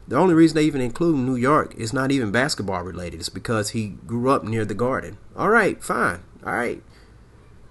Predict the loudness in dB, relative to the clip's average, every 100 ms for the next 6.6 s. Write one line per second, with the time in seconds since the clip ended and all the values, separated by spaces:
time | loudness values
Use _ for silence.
0 | -20 -20 -20 -20 -20 -20 -20 -20 -4 0
1 | 6 6 6 6 6 6 6 4 4 2
2 | 2 2 0 -2 -2 -2 0 -2 -4 -2
3 | 0 0 -2 -2 -2 -2 -2 -4 -4 -4
4 | -4 -4 -6 -6 -6 -10 -16 -20 -20 -20
5 | -20 -20 -20 -20 -20 -20 -20 -16 -4 -2
6 | -2 2 2 4 0